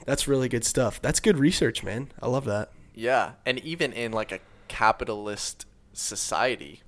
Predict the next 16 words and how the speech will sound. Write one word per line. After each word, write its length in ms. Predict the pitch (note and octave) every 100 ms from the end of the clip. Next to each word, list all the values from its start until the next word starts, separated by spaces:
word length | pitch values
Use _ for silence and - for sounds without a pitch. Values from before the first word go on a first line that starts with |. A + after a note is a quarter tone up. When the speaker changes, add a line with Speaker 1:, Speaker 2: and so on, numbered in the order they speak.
| -
Speaker 2:
where 140 | A#2
you 180 | G#2 G2+
are 200 | F2+ A#2+
free 420 | C#3+ - D2 C#2 - -
to 100 | A#2
make 280 | G2 G2 G2
money 320 | D#2 D2 C#2 -
and 140 | A2 G#2+
grow 160 | G#2+
your 140 | G#2 G2+
business 500 | G2 F#2 - F#2 -
and 120 | G#2 G#2+
start 260 | - G2
something 380 | - G#2 F#2+ G2
new, 260 | F#2+ E2+ D2 - - - - - - _ _ - -
like, 160 | A2